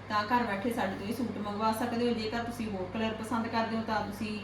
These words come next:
ਇਸ ਡਿਜ਼ਾਈਨ ਦੇ ਵਿੱਚ ਹੋਰ ਕਲਰ ਵੀ, ਹੈ ਨਾ, ਮੰਗਵਾ ਕੇ ਲੈ ਸਕਦੇ ਹੋਗੇ। ਤੇ ਜੇਕਰ ਤੁਸੀਂ ਕੋਈ ਕਢਾਈ ਵਰ-, ਅਹ, ਕਢਾਈ ਨਾ ਕਰਵਾਉਣੀ ਹੈ ਤਾਂ ਤੁਸੀਂ ਉਹ ਵੀ ਕਰਵਾ ਕੇ ਲੈ ਸਕਦੇ ਹੋਗੇ। ਬਿਨਾਂ ਦੁਪੱਟੇ ਤੋਂ ਵੀ ਲੈ ਸਕਦੇ ਹੋ, ਦੁਪੱਟੇ ਨਾਲ ਵੀ ਲੈ ਸਕਦੇ ਹੋਗੇ।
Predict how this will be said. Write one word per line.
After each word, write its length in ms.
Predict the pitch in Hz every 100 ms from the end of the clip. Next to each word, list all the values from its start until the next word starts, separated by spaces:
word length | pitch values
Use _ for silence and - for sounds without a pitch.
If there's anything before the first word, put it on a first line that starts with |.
| 202 - - -
ਇਸ 280 | 220 233 269
ਡਿਜ਼ਾਈਨ 380 | 233 240 220 214
ਦੇ 80 | 214
ਵਿੱਚ 180 | -
ਹੋਰ 200 | 220 208
ਕਲਰ 280 | 208 226 226
ਵੀ, 160 | 226 262
ਹੈ 300 | 240 226 233
ਨਾ, 80 | 254
ਮੰਗਵਾ 360 | 233 214 202
ਕੇ 140 | - 226
ਲੈ 180 | 196 190
ਸਕਦੇ 340 | 220 220 226
ਹੋਗੇ। 260 | 240 269 349 - - - - - -
ਤੇ 240 | 226 226
ਜੇਕਰ 360 | 220 226 226 262
ਤੁਸੀਂ 280 | 254 247 240
ਕੋਈ 160 | 247
ਕਢਾਈ 320 | 240 247 262
ਵਰ-, 380 | 240 226 220 -
ਅਹ, 340 | 220 220 226 214
ਕਢਾਈ 560 | 226 240 240 240 233
ਨਾ 100 | 247
ਕਰਵਾਉਣੀ 480 | 277 254 214 208 214
ਹੈ 40 |
ਤਾਂ 120 | 226 220
ਤੁਸੀਂ 240 | 208 208
ਉਹ 80 | 180
ਵੀ 80 | 220
ਕਰਵਾ 260 | 240 196
ਕੇ 180 | 202 226
ਲੈ 160 | 226 180
ਸਕਦੇ 320 | 175 160 170
ਹੋਗੇ। 140 | 175
ਬਿਨਾਂ 300 | 170 196 226
ਦੁਪੱਟੇ 300 | 220 233 269
ਤੋਂ 120 | 254
ਵੀ 80 | 269
ਲੈ 160 | 254 240
ਸਕਦੇ 320 | 254 233 240
ਹੋ, 80 | 240
ਦੁਪੱਟੇ 360 | 214 202 202
ਨਾਲ 200 | 233 214
ਵੀ 60 | 202
ਲੈ 160 | 202 156
ਸਕਦੇ 320 | 165 165 156
ਹੋਗੇ। 200 | 156